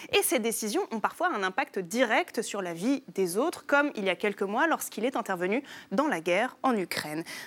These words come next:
Impossible de savoir si à ce moment-là ses idées étaient claires.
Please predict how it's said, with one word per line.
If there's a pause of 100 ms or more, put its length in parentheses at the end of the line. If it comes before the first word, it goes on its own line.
(160)
Impossible
de
savoir
si
à
ce
moment-là
ses
idées
étaient
claires.